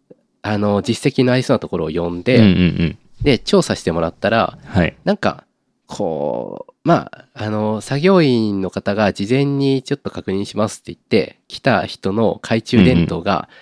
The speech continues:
Speaker 1: すごい電池一本のすごい暗いライトで、
Speaker 2: <laughs>
Speaker 1: 「なんか見えないですよね」って言って、
Speaker 2: <laughs>
Speaker 1: かがみ込んでこう覗いてるんで、あの、
Speaker 2: 頼れないな。
Speaker 1: そう。それで、もしかしたらそういうこともあるかもなと思って、
Speaker 2: うん。
Speaker 1: あの、僕、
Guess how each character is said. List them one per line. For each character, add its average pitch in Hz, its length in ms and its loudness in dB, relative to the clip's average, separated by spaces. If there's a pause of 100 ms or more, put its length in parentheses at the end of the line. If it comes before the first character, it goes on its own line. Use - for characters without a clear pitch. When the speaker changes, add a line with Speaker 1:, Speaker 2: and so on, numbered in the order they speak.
(300)
Speaker 1:
す - 140 -6
ご 170 120 4
い - 180 -4
電 190 240 4
池 107 140 -2
一 135 80 0
本 90 340 -4
の 92 200 2
す - 140 -6
ご 131 140 2
い 117 80 0
暗 120 240 -2
い 120 80 0
ラ 123 140 2
イ 104 80 -2
ト - 160 -12
で、 90 220 -4 (200)
Speaker 2:
<laughs> 127 80 -4 (140)
Speaker 1:
「な 175 100 6
ん 226 60 2
か - 180 -4
見 107 160 -2
え 165 160 -4
な - 60 -6
い 76 120 -6
で 110 120 -4
す - 120 -4
よ 101 100 4
ね」 110 160 4
っ - 20 -2
て 143 100 2
言 - 380 0
っ - 20 -4
て、 - 0 - (240)
Speaker 2:
<laughs> - 200 -6
Speaker 1:
か 123 140 -2
が 143 120 2
み 160 120 0
込 185 180 4
ん - 20 2
で 117 100 0
こ 101 140 0
う - 20 -2
覗 101 280 2
い - 40 -2
て 131 140 0
る 135 100 0
ん 90 80 -4
で、 - 280 -2 (680)
あ 98 180 -8
の、 98 140 -4
Speaker 2:
頼 95 160 0
れ 104 80 4
な 107 100 4
い 104 80 2
な。 98 300 0 (240)
Speaker 1:
そ 110 480 0 (160)
う。 - 60 -6
そ 151 80 0
れ 151 60 2
で、 151 300 0 (540)
も 220 160 4
し - 120 -6
か - 140 2
し - 160 -4
た 208 80 6
ら 160 60 4
そ 175 300 4
う - 20 -
い - 20 -6
う - 20 -6
こ 190 120 -2
と 160 80 -4
も 127 80 4
あ - 20 6
る 139 60 2
か 104 120 -4
も 92 100 0
な 104 120 -2
と - 100 -10
思 87 120 -6
っ - 40 -14
て、 - 360 -4 (200)
Speaker 2:
う 92 80 4
ん。 87 60 6
Speaker 1:
あ - 40 4
の、 98 360 -2
僕、 120 500 0